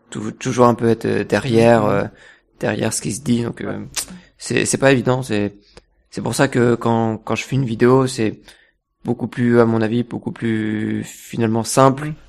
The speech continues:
Speaker 1: de se faire un avis plutôt que quand il y a toute une discussion,
Speaker 2: Ouais.
Speaker 1: euh, euh, où il y a des, des, des données qui vont dans, dans tous
Speaker 2: Ouais,
Speaker 1: les
Speaker 2: ouais,
Speaker 1: sens.
Speaker 2: ouais, c'est très compliqué les discussions sur Facebook.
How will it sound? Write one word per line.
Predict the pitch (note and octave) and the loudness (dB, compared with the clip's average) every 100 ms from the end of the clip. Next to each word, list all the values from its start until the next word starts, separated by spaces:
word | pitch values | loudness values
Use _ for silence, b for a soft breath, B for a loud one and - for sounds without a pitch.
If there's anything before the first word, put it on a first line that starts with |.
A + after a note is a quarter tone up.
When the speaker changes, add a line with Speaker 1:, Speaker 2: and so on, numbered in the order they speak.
| _ | _
Speaker 1:
de | A2+ | -8
se | - | 0
faire | A#2 | 2
un | A2+ | 4
avis | A2+ A2+ C#3 | 4 4 4
plutôt | C#3 - A#2+ | 2 0 -2
que | - B2 | 0 -2
quand | - A2 - | -2 -4 0
il | |
y | |
a | A2+ G#2+ | 0 0
toute | - - - | -4 -12 -6
une | A2 | -4
discussion, | G#2+ - G#2+ - A#2+ A#2 A2 | -4 -8 -10 -6 -2 -2 -2
Speaker 2:
Ouais. | - | -6
Speaker 1:
euh, | - - - - _ - - | -10 -18 -20 -20 _ -12 -8
euh, | |
où | - - - | -8 -8 -8
il | A2 | 0
y | A2 | 2
a | G#2 G2+ | 2 0
des, | - G2 - - - - | -4 -8 -6 -8 -10 -14
des, | - - - | -10 -10 -10
des | - - - - A#2+ | -14 -20 -14 -4 0
données | A2+ A2+ A#2 | 2 4 2
qui | A#2 | 0
vont | G#2+ A2 | -6 -4
dans, | F#2+ F#2 | -4 -6
dans | - | -8
tous | C#3+ | -4
Speaker 2:
Ouais, | C#3 | -2
Speaker 1:
les | |
Speaker 2:
ouais, | A#2+ | -2
Speaker 1:
sens. | A2 | -2
Speaker 2:
ouais, | B2+ | -4
c'est | B2+ | -6
très | - C3+ | -8 -6
compliqué | B2 A#2+ A#2 C3 | -6 -6 -6 -4
les | |
discussions | A#2 - - - A#2+ | -4 -8 -18 -16 -16
sur | A#2+ | -16
Facebook. | - A2+ A#2+ C3+ | -18 -14 -12 -12